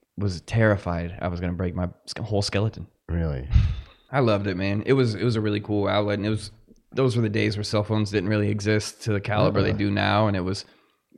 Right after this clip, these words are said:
Speaker 1: social circle, it was your
Speaker 2: Yeah.
Speaker 1: friends, it was way to get out of the house. It was
Speaker 2: Yeah.
Speaker 1: awesome. I loved it. Yeah, it was great. I loved it.
Speaker 2: And this is gonna, like, <clears throat> derail us again a little bit, but don't you think that some of that is missing now from the following generations?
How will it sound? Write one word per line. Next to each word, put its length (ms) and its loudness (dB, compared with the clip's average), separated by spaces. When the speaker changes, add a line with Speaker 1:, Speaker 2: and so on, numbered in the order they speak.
Speaker 1:
social 420 0
circle, 480 0
it 80 2
was 140 -6
your 100 -2
Speaker 2:
Yeah. 100 2
Speaker 1:
friends, 400 2
it 80 -10
was 140 -8
way 160 0
to 60 -2
get 100 -4
out 120 0
of 60 -4
the 80 -6
house. 240 0
It 40 -2
was 80 2
Speaker 2:
Yeah. 80 6
Speaker 1:
awesome. 300 2
I 60 0
loved 220 0
it. 140 -12
Yeah, 160 4
it 40 4
was 120 6
great. 220 0
I 60 0
loved 200 -2
it. 100 -12
Speaker 2:
And 100 2
this 140 4
is 60 0
gonna, 220 0
like, 220 -2
<clears throat> 400 -18
derail 380 2
us 160 -2
again 260 4
a 40 2
little 160 0
bit, 180 -2
but 260 -6
don't 160 4
you 80 2
think 240 0
that 140 -6
some 260 0
of 120 2
that 320 0
is 200 -2
missing 420 0
now 300 0
from 440 -4
the 260 -6
following 420 0
generations? 540 -2